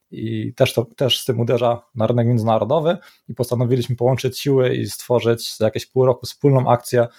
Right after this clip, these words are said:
na Kickstarterze, by, by wydać gry,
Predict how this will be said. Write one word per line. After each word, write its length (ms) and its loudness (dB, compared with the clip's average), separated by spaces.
na 100 -2
Kickstarterze, 640 0
by, 480 -2
by 640 0
wydać 440 2
gry, 300 4